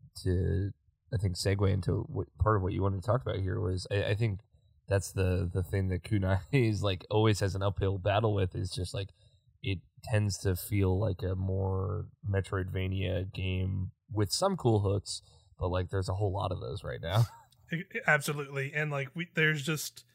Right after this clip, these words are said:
Speaker 2: the Metroidvania game is, like, large and very, uh, uh, uh, some would say bloated, some would say, like, it's a resurgence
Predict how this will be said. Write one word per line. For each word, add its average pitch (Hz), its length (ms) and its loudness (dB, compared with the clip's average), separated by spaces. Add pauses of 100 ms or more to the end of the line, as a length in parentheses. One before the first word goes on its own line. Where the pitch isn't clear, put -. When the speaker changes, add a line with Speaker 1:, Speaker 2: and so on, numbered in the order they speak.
(440)
Speaker 2:
the 147 80 -6
Metroidvania 156 880 2
game 139 360 -2
is, 131 200 -4
like, 127 220 -8
large 131 540 -4
and 123 340 -8
very, 127 800 -8 (560)
uh, 120 400 -8 (580)
uh, 135 300 2 (300)
uh, 147 160 2
some 220 200 4
would 214 140 4
say 185 140 6
bloated, 151 560 2
some 147 200 -2
would 135 140 -4
say, 127 480 -6 (480)
like, 135 260 -4 (180)
it's 147 180 0
a 139 60 -2
resurgence 143 920 2